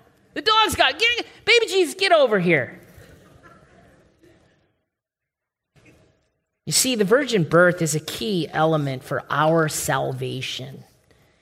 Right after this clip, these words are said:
If you don't believe that a baby was born in Bethlehem from a virgin,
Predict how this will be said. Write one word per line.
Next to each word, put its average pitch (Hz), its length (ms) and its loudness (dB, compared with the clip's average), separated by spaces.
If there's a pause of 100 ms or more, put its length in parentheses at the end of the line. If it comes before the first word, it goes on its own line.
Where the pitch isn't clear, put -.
(100)
If - 180 -4
you 392 160 4
don't 320 500 2
believe 254 920 -2 (1000)
that 202 100 -4
a 196 40 2
baby 226 560 2
was 165 200 -2
born 220 340 2
in 214 100 0
Bethlehem 160 720 -2 (240)
from 214 560 0 (260)
a 190 80 4
virgin, 175 760 0